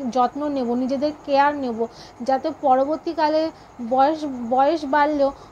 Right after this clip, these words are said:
মুখে যেন বয়সের ছাপটা না দেখা যায়, তাহলে কিন্তু তারা এখন থেকেই এটাকে কিন্তু night cream হিসাবেও কিন্তু ইউজ করতে পারো। এটা কিন্তু সব স্কিনে suitable।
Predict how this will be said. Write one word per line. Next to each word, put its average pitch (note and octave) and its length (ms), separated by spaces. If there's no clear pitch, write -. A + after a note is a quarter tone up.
মুখে D4+ 400
যেন E4 220
বয়সের C4+ 520
ছাপটা C#4 440
না C#4 300
দেখা C4 340
যায়, B3 180
তাহলে C#4 220
কিন্তু D#4+ 300
তারা C#4+ 220
এখন D#4+ 320
থেকেই D#4+ 360
এটাকে C4+ 260
কিন্তু D4 300
night B3+ 360
cream D4+ 260
হিসাবেও C#4 440
কিন্তু D4+ 380
ইউজ E4 220
করতে C#4+ 280
পারো। G#3+ 280
এটা D4+ 180
কিন্তু E4 280
সব D4 280
স্কিনে D#4+ 340
suitable। A3 560